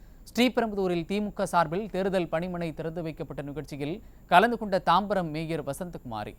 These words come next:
கமலக்கண்ணன் தேர்தல் நடத்தை விதிகளை மீறி நம்பர் பிளேட் இல்லாத காரில் வந்தார். இதை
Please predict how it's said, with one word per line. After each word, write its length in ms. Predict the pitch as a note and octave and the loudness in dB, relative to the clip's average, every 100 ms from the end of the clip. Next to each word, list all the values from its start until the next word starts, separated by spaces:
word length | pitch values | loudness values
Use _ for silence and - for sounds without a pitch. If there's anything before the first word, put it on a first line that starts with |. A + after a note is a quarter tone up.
| - - - - - | -18 -20 -20 -20 4
கமலக்கண்ணன் 680 | F3+ A3 A3 G3 F3 E3+ A3 G3 | 6 6 2 -2 -2 -4 -2 2
தேர்தல் 340 | G#3+ A3 F#3 D#3 | 4 4 0 0
நடத்தை 320 | D#3 F#3+ F#3+ D#3 | -2 0 -2 -2
விதிகளை 360 | E3+ F#3 F3 C#3+ | -4 -2 -2 -2
மீறி 240 | D#3 D#3+ F#3 B3 D#3+ | -2 0 -2 -2 -2
நம்பர் 280 | G3 A#3 | 0 0
பிளேட் 240 | - G3 E3+ D3 | 0 -2 -2 -4
இல்லாத 300 | E3 E3+ D#3+ D3 | 4 6 6 2
காரில் 320 | D3+ D#3 D3 B2 | 0 0 -2 -8
வந்தார். 320 | A#2 - - - - - - - G3 | -10 -10 -12 -20 -20 -20 -20 -4 6
இதை 160 | G#3 | 8